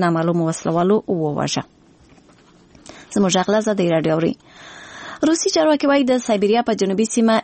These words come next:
ایرکوتسک کې د سیلابونو له کبله د مړو شمیر څلرویشتو تنو ته ورسېدلی دی. د دې سیمې د بیړنیو حالاتو مسؤلینو ویلي چې لس تنه نور لا تر اوسه له درکه دي. چارواکي دا هم وایي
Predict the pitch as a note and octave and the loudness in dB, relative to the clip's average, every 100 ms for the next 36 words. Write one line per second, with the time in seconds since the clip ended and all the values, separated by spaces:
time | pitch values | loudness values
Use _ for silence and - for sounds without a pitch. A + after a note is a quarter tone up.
0 | G3 F#3 - B3+ B3 - - - F3+ D#3+ | 0 -2 -2 0 0 -2 -14 -6 -2 -2
1 | - - G#3 A#3 A3+ G3+ - - G#3+ G3+ | -4 -6 0 2 2 0 -4 -2 0 2
2 | A#3+ A#3+ G#3+ F#3+ F#3 G#3+ G#3 G3 F#3+ G3+ | 2 2 2 2 0 0 0 0 0 0
3 | G3 - G3 G3+ G3 - G3 A#3 A#3 F#3 | 0 -2 -2 0 -2 -2 0 2 2 0
4 | - - F#3+ D#3 E3 D#3+ D#3+ F3 F3 E3+ | -4 -2 0 0 0 0 -2 -2 0 0
5 | E3+ F3+ - - - - A#3 B3 B3+ A#3+ | 2 0 -4 -18 -6 -2 0 2 2 0
6 | G#3+ F#3+ G3 G3+ A3 G#3+ F#3+ G3 F#3+ F3+ | 2 2 2 2 2 2 0 0 -2 0
7 | F3+ G3 G3+ F#3 G#3 G#3+ G3+ F#3+ B3+ - | 0 2 2 2 2 0 0 -2 -2 -2
8 | F#3+ F3+ A#3+ B3+ - F3+ E3+ E3+ F3 F3 | 0 2 2 0 -2 -2 -2 -2 -2 -2
9 | G3 G#3 G3+ G3 - D#3 D#3 - - - | 0 0 0 -2 -2 -2 -4 -6 -18 -14
10 | - A3+ G#3 A3 A3 A3+ A#3 G3+ | -2 0 2 0 -2 0 0 2